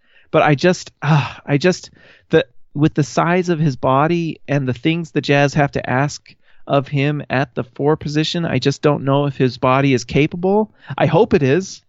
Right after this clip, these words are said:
You know, at times we've seen Derek Favors be the best player on the team with or without Gordon Hayward on it. And so that's what I'm hoping for. I just think, I don't know if his body can do it, because I think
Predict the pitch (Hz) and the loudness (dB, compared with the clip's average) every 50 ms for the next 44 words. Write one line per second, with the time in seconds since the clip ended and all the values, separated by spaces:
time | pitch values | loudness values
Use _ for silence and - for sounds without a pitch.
0 | _ _ _ _ _ _ _ _ - 147 131 131 147 160 - - 160 - - 180 | _ _ _ _ _ _ _ _ -4 0 0 0 0 0 0 -2 -2 -2 0 0
1 | 196 233 247 - 220 202 - - 208 190 180 185 180 180 - - 180 170 156 160 | 0 0 0 -2 -4 -4 -2 -2 -2 2 4 4 4 2 2 0 0 0 0 0
2 | 135 - 160 147 139 131 147 147 135 - - 151 143 135 131 131 127 123 120 117 | 0 2 2 2 4 4 4 2 2 0 0 2 4 4 4 2 0 -2 -6 -6
3 | - 156 147 139 127 123 120 - - 139 151 156 156 - 160 151 143 131 131 127 | -4 -2 -2 -2 -2 -4 -6 -8 0 2 4 4 4 2 0 0 0 0 2 2
4 | 139 143 139 - - 135 127 127 127 131 139 135 127 123 117 120 135 147 143 113 | 2 0 0 0 0 -2 0 0 -2 -2 0 0 0 -2 -2 -2 -2 -2 -2 -2
5 | - - - - _ _ - - - - - - - - - - - 143 139 131 | -4 -10 -14 -18 _ _ -20 -20 -20 -20 -20 -18 -20 -20 -10 -2 0 0 0 2
6 | - 165 151 139 147 156 175 - - 175 160 151 139 127 123 131 165 185 175 170 | 2 2 4 6 4 4 2 0 0 0 0 0 0 0 0 0 0 0 0 0
7 | 151 135 127 - 135 131 127 127 127 123 - 127 123 - 147 143 - - - 156 | -2 -2 -4 -2 2 2 4 4 2 0 0 -4 -2 -2 -4 -4 -4 -6 -4 -4
8 | 143 135 127 - - _ _ _ _ _ _ _ _ - _ - - 143 131 123 | -4 -4 -6 -12 -20 _ _ _ _ _ _ _ _ -20 _ -2 -2 -2 0 2
9 | - 151 151 156 - 143 143 139 139 135 - 151 123 - 135 127 127 123 120 - | 2 2 2 0 0 0 0 2 2 0 0 -4 -2 0 2 2 2 0 -2 -4
10 | - 120 117 135 131 120 - - 107 - 131 127 123 123 - 143 139 | -6 -4 0 0 0 0 -2 -6 -8 -4 -2 -2 -2 -2 -2 -4 -6